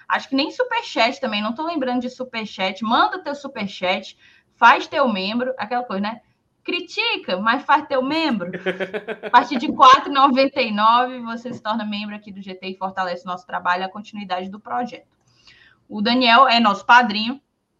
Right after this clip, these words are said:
Speaker 1: Anos atrás, quando não havia mídia independente, surgiu o Penta Fantasma.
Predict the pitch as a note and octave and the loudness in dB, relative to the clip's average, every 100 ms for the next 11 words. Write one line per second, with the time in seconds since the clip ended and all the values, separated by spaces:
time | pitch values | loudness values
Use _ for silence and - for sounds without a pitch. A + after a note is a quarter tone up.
0 | _ _ - G3 B3+ B3+ G#3+ G3 G#3 A3+ | _ _ -10 -4 -2 0 0 2 4 4
1 | G#3 - G#3 G#3+ G#3+ C4 C4 A3 A3 G#3+ | 2 -6 -8 -6 0 0 0 -2 -8 -8
2 | G3+ G3+ F#3 F3+ F3+ G#3+ G#3+ - B3 B3+ | -10 -8 -8 -8 -8 -8 -8 -12 -8 -6
3 | G3 G#3 A3+ A#3 G#3+ G#3+ A3 A#3+ A#3+ F3+ | -6 -10 -12 -12 -12 -12 -14 -16 -6 -2
4 | F3 E3+ D#3 | -2 -4 -16